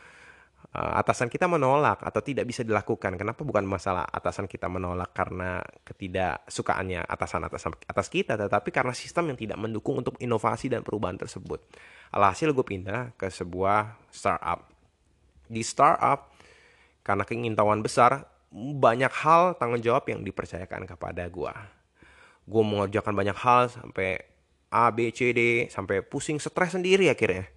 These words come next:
<laughs> Karena terlalu banyak. Tapi seru gitu. Alhasil gue mikir, "Aduh, tujuan kita kerja dulu ya berpikirnya ya, pengen cari duit gitu. Tapi kalau pengen cari duit kerjaan banyak kayak begini, side job nggak bisa dikerjain nih."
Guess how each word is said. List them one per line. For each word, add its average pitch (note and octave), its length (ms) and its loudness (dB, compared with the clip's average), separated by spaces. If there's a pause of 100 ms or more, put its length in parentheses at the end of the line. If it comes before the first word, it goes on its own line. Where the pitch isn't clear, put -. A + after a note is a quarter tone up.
(120)
<laughs> - 240 -10
Karena A#2+ 160 4
terlalu - 320 -6
banyak. A#2 400 2 (480)
Tapi E4+ 240 4
seru G#3+ 400 8
gitu. A2 240 4 (800)
Alhasil D3+ 320 6
gue D#3+ 80 6
mikir, D#3 240 2
"Aduh, C3 480 0 (880)
tujuan C3+ 400 4
kita D3 160 0
kerja G#3 720 2 (240)
dulu A2+ 320 4
ya A#2 80 8
berpikirnya G#2 480 0
ya, G#2+ 120 -2 (120)
pengen C3+ 240 -4
cari C#3+ 240 -4
duit C#3 320 -2
gitu. - 200 -10 (800)
Tapi - 160 -8
kalau C3+ 160 -2
pengen A#2 240 -4
cari A2 240 0
duit A2 380 -2
kerjaan G2+ 340 -2
banyak G2 220 0
kayak G2 180 0
begini, A2 460 -6
side G#2+ 180 2
job D3 160 0
nggak A2 160 0
bisa G2+ 160 -2
dikerjain A2+ 400 -2
nih." F#2 160 -10